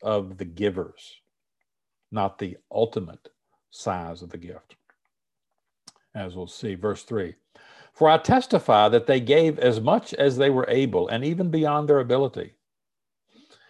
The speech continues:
Entirely on their own, they urgently pleaded with us for the privilege of sharing in this service to the Lord's people. And they exceeded our expectations.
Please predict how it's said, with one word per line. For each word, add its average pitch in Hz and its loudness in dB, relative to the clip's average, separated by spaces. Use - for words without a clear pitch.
Entirely 170 4
on 147 2
their 131 4
own, 160 2
they 120 0
urgently 151 2
pleaded 160 0
with 104 2
us 101 2
for - -10
the 117 -4
privilege 120 -2
of 110 -4
sharing 110 0
in 120 -4
this 117 -2
service 107 0
to 131 -6
the 131 -2
Lord's 110 2
people. 156 -4
And 143 0
they 180 4
exceeded 180 0
our 160 4
expectations. 147 -2